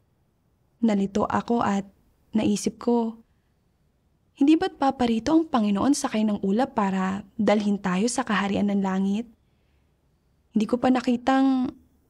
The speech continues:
natupad ang propesiyang iyon ng Biblia. Kaya paano sila nakapagpapatotoo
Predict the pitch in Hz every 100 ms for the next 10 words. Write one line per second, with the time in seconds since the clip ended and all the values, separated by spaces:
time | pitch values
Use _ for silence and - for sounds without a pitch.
0 | _ - 190 - 170 202 247 - 240 190
1 | - 202 220 240 220 196 196 196 - _
2 | - 226 208 190 190 190 196 196 196 -
3 | _ _ _ _ _ _ _ _ _ _
4 | _ 262 262 262 294 330 370 - 233 214
5 | 214 - _ _ _ _ 226 226 220 220
6 | 202 - 190 196 196 196 - 208 190